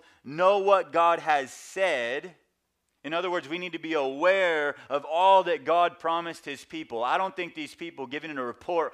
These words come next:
when they came back, uh, I don't think they were as aware of his promises as they need to be. And secondly, we must fan, fan, we must, sorry, faithfully then stand in those promises. It's not enough just to be aware that God has promised things. We must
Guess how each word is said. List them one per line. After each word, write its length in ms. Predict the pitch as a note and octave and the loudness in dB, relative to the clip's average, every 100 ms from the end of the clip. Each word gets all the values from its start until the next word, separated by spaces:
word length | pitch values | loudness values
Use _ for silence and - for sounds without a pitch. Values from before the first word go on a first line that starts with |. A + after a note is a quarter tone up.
| - | -8
when 120 | C#3 D3 | -10 -8
they 140 | D3+ | -10
came 320 | - D3+ C3+ | -10 -10 -6
back, 360 | C3 D3 C3 - - | -2 0 -2 -8 -8
uh, 60 | C3 | -6
I 180 | C3 D#3 | -2 -2
don't 140 | E3 | -4
think 160 | E3+ D3+ | -10 -10
they 100 | D#3+ | -6
were 220 | D#3 B2 - | -6 -8 -6
as 220 | C#3 C#3+ | -4 -4
aware 640 | C3+ C3+ D#3+ F3+ F3 D#3+ C3+ | -6 -6 -4 -2 0 -2 0
of 220 | D3 C#3+ | -2 -4
his 180 | C#3 - | -10 -8
promises 480 | D#3+ D#3 C#3+ C3 | -8 -6 -8 -12
as 140 | C3 A#2+ | -12 -10
they 100 | C3 | -10
need 220 | D3 D#3 | -10 -14
to 80 | B2+ | -12
be. 180 | B2+ B2 - - | -14 -14 -16 -12
And 160 | C#3 | -12
secondly, 580 | C#3 F3+ F3+ D3+ D3 C3+ - - | -6 -8 -6 -10 -10 -12 -16 -10
we 160 | E3 | -8
must 300 | F3 D#3+ - | -4 -4 -4
fan, 400 | - F3 F3+ E3+ | -10 -8 -8 -10
fan, 320 | - E3+ F3 C#3 _ _ _ | -10 -8 -8 -12 _ _ _
we 120 | D3+ | -10
must, 240 | E3 D3 - _ _ | -8 -8 -10 _ _
sorry, 300 | - B2+ G#2+ | -6 -6 -6
faithfully 1000 | - - G3 F#3+ - D#3 C#3+ C3+ B2+ _ B2+ | -10 -6 -6 -6 -10 -10 -8 -10 -12 _ -8
then 220 | C#3 C3 | -8 -8
stand 800 | - - - D#3 E3+ E3+ C#3+ A2 | -14 -20 -12 -8 -6 -6 -8 -10
in 220 | A2 G#2+ | -12 -12
those 260 | F#2+ E2+ | -14 -18
promises. 540 | - - E2 D2 _ _ _ _ _ _ _ _ | -20 -20 -20 -20 _ _ _ _ _ _ _ _
It's 200 | B2 - | -14 -6
not 160 | E3 | -4
enough 200 | F3+ F3 | -2 -4
just 220 | E3+ D3+ - | -6 -12 -12
to 60 | |
be 160 | C#3 C3 | -8 -6
aware 400 | A2+ C3+ E3 E3+ | -4 -2 0 -2
that 180 | C3+ B2 | -4 -4
God 160 | A2+ | -4
has 140 | G#2+ - | -4 -12
promised 440 | A#2+ A2 G#2 - | -14 -12 -14 -20
things. 220 | G2+ G2 _ _ | -20 -20 _ _
We 120 | C3 C#3 | -10 -6
must 300 | C3+ A#2+ | -8 -8